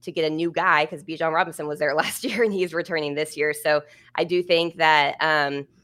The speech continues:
obviously the staff sees something in Ovie Oghoufo, whether it's from a leadership standpoint or what, but I, I wanna see him. I think it, I think it would be very beneficial for Texas if you see him be a guy that really takes that next step, because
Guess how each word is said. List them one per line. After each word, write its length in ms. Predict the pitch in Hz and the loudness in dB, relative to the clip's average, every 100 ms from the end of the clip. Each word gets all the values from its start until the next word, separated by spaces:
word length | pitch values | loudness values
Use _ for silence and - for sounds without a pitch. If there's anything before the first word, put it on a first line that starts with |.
| _ _ _ _ _ 165 | _ _ _ _ _ 6
obviously 480 | 170 175 175 175 | 6 6 -2 -2
the 80 | 160 | -4
staff 340 | 165 160 151 - | 0 4 2 2
sees 260 | 220 208 | -8 -4
something 360 | - 165 165 160 | -2 0 0 0
in 80 | 151 | 2
Ovie 340 | 165 165 160 | 0 0 -2
Oghoufo, 400 | 147 156 151 160 | 0 0 0 -2
whether 260 | 151 151 151 | 0 0 -4
it's 120 | 151 | -6
from 140 | 160 | -4
a 60 | 147 | -4
leadership 520 | 151 190 185 190 170 | 0 0 0 -2 -4
standpoint 520 | - 170 165 170 160 | -2 -4 -4 -4 -2
or 120 | - 151 | -2 0
what, 400 | 160 160 151 - _ _ _ - | 6 6 6 0 _ _ _ 4
but 360 | 175 160 147 - - | 6 6 4 -2 -8
I, 200 | - 170 - | 0 2 4
I 140 | 202 | 4
wanna 220 | 285 277 | 4 2
see 220 | 220 214 180 | 0 -4 -6
him. 520 | 180 208 170 - 131 - | -2 0 0 -2 -6 -2
I 80 | |
think 220 | 190 247 - | 0 0 -2
it, 240 | 196 - - | -4 -4 -2
I 80 | 185 | 0
think 200 | 254 240 | 0 -2
it 40 | |
would 120 | 196 175 | -2 -2
be 160 | 180 | -4
very 280 | 156 170 175 | 0 0 2
beneficial 420 | 165 160 165 160 | 0 -2 -6 -8
for 100 | 156 | -12
Texas 380 | 147 160 - 147 | -4 -4 -4 -16
if 80 | 147 | -14
you 120 | 160 | -14
see 240 | 165 156 156 | -12 -10 -8
him 320 | 175 202 196 | -2 -2 0
be 160 | 160 | -2
a 60 | 151 | 0
guy 400 | 151 143 139 156 - _ - | 4 4 4 0 -8 _ 2
that 160 | 160 | 4
really 260 | 175 165 165 | 4 2 -2
takes 280 | 190 156 - | -2 -2 0
that 180 | 147 | 0
next 240 | 160 156 - | 2 -2 -2
step, 260 | 160 156 | -2 -2
because 360 | 175 226 190 | -4 -2 -2